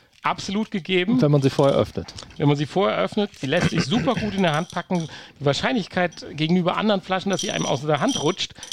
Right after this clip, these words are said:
Speaker 1: ist nahezu ausgeschlossen, wenn
Speaker 2: Jo.
Speaker 1: man einmal die Zeigefinger und, Zeigefinger und Dings drum geschlossen hat. Und trinken lässt sich auch ganz gut. Das Geklapper, das wird einen nicht stören. Die Öffnung ist schön mit dem Plastik. Ich meine, die wird nicht ganz von dem Deckel verschlossen.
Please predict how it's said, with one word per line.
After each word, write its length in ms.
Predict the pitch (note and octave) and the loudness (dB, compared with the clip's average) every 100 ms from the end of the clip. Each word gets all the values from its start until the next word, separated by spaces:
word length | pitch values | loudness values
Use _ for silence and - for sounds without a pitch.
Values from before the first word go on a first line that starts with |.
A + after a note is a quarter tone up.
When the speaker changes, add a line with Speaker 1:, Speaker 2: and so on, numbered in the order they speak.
| - | -4
Speaker 1:
ist 180 | D3 - | -6 -2
nahezu 540 | C#3+ G#3+ C4+ - A3+ - - | 0 2 0 -2 -4 -4 -2
ausgeschlossen, 760 | A#3+ B3 D3+ - B2 A#2+ A#3+ - - - - - - - - | -2 -2 -4 -2 0 2 0 0 -6 -16 -12 -8 -8 -10 0
wenn 80 | C#3+ | 2
Speaker 2:
Jo. 80 | D3 | 4
Speaker 1:
man 80 | |
einmal 240 | - D3 C#3+ | 2 0 0
die 180 | C#3 C3+ | -4 -6
Zeigefinger 680 | - C#3+ C#3+ C#3 D3 D3 C#3 | -2 -2 -2 -6 -2 0 2
und, 240 | B2+ B2+ | 0 -2
Zeigefinger 560 | - D3+ C#3+ C3+ C#3+ C3+ | -6 -4 -4 -4 -2 0
und 140 | B2 | 0
Dings 180 | C#3 - | -2 -4
drum 160 | - C3+ | -4 -4
geschlossen 400 | - C#3 - E3+ | -2 -4 -2 -4
hat. 160 | A#3+ _ - - - - - _ | -4 _ -20 -20 -20 -20 -20 _
Und 200 | E3 D3+ | -2 -2
trinken 360 | - E3 C#4 F#3 | 0 0 0 0
lässt 280 | F#3 - - | 0 -2 -8
sich 260 | G3 - - - | -8 -8 -12 -8
auch 300 | - C3+ A#3 | -2 -2 -2
ganz 260 | - C4 - | 0 -2 -2
gut. 340 | B3+ C4 A#3+ - - | -4 -4 -6 -12 -16
Das 120 | - | -10
Geklapper, 640 | D#3 - E3 F3+ F#3+ F3 D3+ | -8 -4 -4 -2 0 -2 -4
das 160 | C3+ | -8
wird 140 | D#3+ - | -8 -4
einen 200 | C3 B2+ | 0 0
nicht 80 | - | -2
stören. 340 | F3 F#3+ A3 - - - _ - _ _ _ - A3 - | -2 2 0 -2 -18 -20 _ -20 _ _ _ -12 -10 -4
Die 120 | D3+ | 0
Öffnung 340 | G3+ G3+ G3 | 0 2 0
ist 120 | G3 - | 0 -2
schön 420 | F#3 G3 G3 F3+ - - _ | 2 4 4 0 -4 -20 _
mit 100 | D3 | -2
dem 100 | D3 | -2
Plastik. 640 | - E3 - A#3+ A#3+ - - | 0 -4 -4 -4 -6 -8 -8
Ich 80 | D3 | -2
meine, 180 | D3+ | 0
die 100 | D3 | 0
wird 160 | C#3 F#3+ | -4 -6
nicht 160 | C#3+ - | -6 -4
ganz 360 | C3+ A#3 - | -2 -2 -4
von 180 | - E3+ | -2 2
dem 160 | D#3 C3+ | 2 0
Deckel 260 | D3+ A3 | -2 -6
verschlossen. 540 | - A#3 - B3 - | -8 -8 -6 -6 -6